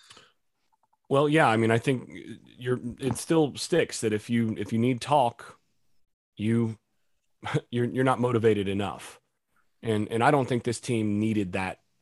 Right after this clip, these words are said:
at all. Uh, the, the, the question in this game was gonna be whether or not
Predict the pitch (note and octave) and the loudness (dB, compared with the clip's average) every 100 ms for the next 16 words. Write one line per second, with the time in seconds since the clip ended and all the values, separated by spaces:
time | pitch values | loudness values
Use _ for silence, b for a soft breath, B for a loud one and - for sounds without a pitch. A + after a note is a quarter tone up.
0 | - G2 E2+ A#1 - _ _ _ _ _ | -10 -8 -8 -10 -16 _ _ _ _ _
1 | _ - G2 F#2 - - _ _ _ B2 | _ -8 -6 -6 -8 -14 _ _ _ -12
2 | A#2 B2 A#2 A2 A#2 - G3 - - A2 | -10 -4 -4 -4 -6 2 2 2 0 0
3 | G2+ F#2 _ _ _ _ _ _ _ _ | -4 -10 _ _ _ _ _ _ _ _
4 | - B2 A2+ - A2 G2+ G2 - _ _ | -8 -6 -6 -4 -6 -4 -8 -12 _ _
5 | _ _ _ _ _ C3 A#2+ B2 A#2 A2+ | _ _ _ _ _ 0 2 2 2 4
6 | A#2 A#2+ A#2+ A2 G#2+ G#2+ | 6 6 4 4 2 -2